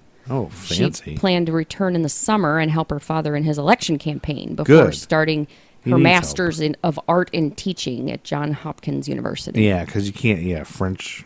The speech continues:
Speaker 2: French
Speaker 1: literature degree.
Speaker 2: literature.
Speaker 1: You can't do anything but teach.
Speaker 2: So she arrived home from Paris the summer of nineteen sixty-six.
Speaker 1: Okay, must be nice to just gallivant in Paris.
Speaker 2: Almost immediately, she began to help her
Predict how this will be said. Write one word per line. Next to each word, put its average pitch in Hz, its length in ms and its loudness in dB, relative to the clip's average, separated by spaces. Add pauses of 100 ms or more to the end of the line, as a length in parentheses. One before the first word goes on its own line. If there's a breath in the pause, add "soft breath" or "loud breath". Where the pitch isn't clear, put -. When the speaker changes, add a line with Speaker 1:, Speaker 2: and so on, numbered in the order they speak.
(140)
Speaker 2:
French - 140 -10
Speaker 1:
literature 90 420 0
degree. 73 80 -2
Speaker 2:
literature. 82 280 0
Speaker 1:
You 73 60 -2
can't 95 240 0
do 98 140 0
anything 90 320 0
but 80 160 -8
teach. - 560 -6
Speaker 2:
So 208 200 4
she 208 200 2
arrived 202 240 2
home 240 120 2
from 254 140 -2
Paris 190 300 4
the 185 80 -6
summer 165 280 0
of 185 80 -2
nineteen 170 280 -2
sixty-six. - 720 -6 (140)
Speaker 1:
Okay, 139 480 4
must 143 200 0
be 147 120 2
nice 117 320 2
to 113 60 -2
just 113 280 -4
gallivant 107 640 2
in 110 160 -2
Paris. 107 680 -2
Speaker 2:
Almost 180 300 2
immediately, 190 380 2
she - 160 -6
began 170 260 -2
to 165 60 -4
help 156 200 -4
her 160 100 -8